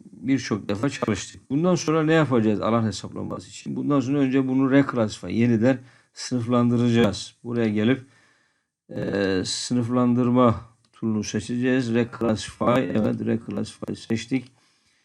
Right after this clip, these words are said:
E, şuradan bakın value değerleri eskiden sıfır ile üçtü. Biz burada bir vereceğiz. Üç ile altıydı, iki vereceğiz. Altı dokuzdu, üç vereceğiz. Dokuz on ikiydi, dört vereceğiz. On ikinin üzeri beşinci sınıf.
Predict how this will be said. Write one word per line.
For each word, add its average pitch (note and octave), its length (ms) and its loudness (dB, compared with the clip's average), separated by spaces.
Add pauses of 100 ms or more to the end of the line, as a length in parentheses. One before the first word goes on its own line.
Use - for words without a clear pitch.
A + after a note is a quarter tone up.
(800)
E, A2+ 580 4
şuradan D3 720 2
bakın B2 360 2
value B2+ 300 6
değerleri G#2 480 4
eskiden B2 500 -2
sıfır A#2+ 460 -10
ile G#2+ 100 -6
üçtü. C3 540 -2
Biz B2 180 -6
burada B2 280 2
bir B2 200 4
vereceğiz. F2+ 600 -4
Üç C3+ 240 -2
ile B2 60 -2
altıydı, A2+ 440 0
iki A#2 320 -2
vereceğiz. B2 500 0
Altı A#2 360 -2
dokuzdu, G#2 360 -4
üç A2+ 260 -4
vereceğiz. B2 500 -2
Dokuz A2+ 280 -2
on G#2 120 -2
ikiydi, F#2 340 -8
dört A2+ 240 2
vereceğiz. A#2 460 -4
On A#2 140 -2
ikinin G2+ 240 -8
üzeri G#2 300 -4
beşinci G#2 360 -2
sınıf. - 320 -14